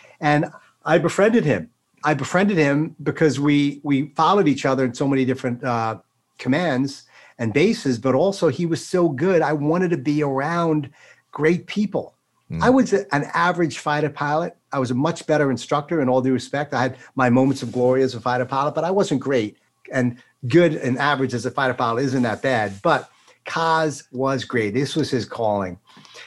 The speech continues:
Speaker 1: So I learned so much from him. We spent a lot of time together. I flew combat missions with him. And now he is an emergency room physician.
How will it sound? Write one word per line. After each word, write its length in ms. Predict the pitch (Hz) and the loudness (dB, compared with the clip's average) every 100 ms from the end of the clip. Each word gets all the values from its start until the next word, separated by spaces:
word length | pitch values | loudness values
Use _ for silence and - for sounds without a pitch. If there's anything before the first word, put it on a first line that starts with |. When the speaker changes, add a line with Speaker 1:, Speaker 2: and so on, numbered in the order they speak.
| - | -12
Speaker 1:
So 140 | - | 0
I 40 | 170 | 4
learned 300 | 160 175 170 | 6 6 4
so 100 | 165 | 4
much 240 | 143 135 | 4 2
from 160 | 143 123 | 2 2
him. 260 | 127 123 117 | 4 4 2
We 80 | |
spent 220 | 107 - 147 | 0 -2 0
a 40 | |
lot 160 | 139 123 | 0 0
of 60 | |
time 240 | 127 123 120 | 2 2 2
together. 240 | 120 113 | 0 -2
I 60 | 104 | -2
flew 180 | 143 | -2
combat 460 | 123 135 123 120 113 | -4 0 0 0 -2
missions 340 | 113 - 107 | -6 -6 -6
with 100 | 107 | -4
him. 140 | 110 110 | -2 -2
And 100 | 110 | -2
now 400 | 151 156 143 - - - _ | 0 2 0 -2 -20 -20 _
he 220 | 131 123 | 0 2
is 160 | 117 120 | 4 4
an 160 | 117 | 2
emergency 480 | 117 139 131 127 131 | 4 2 2 0 0
room 380 | 123 131 123 117 | 4 6 4 2
physician. 500 | 120 113 135 98 | 0 0 0 -2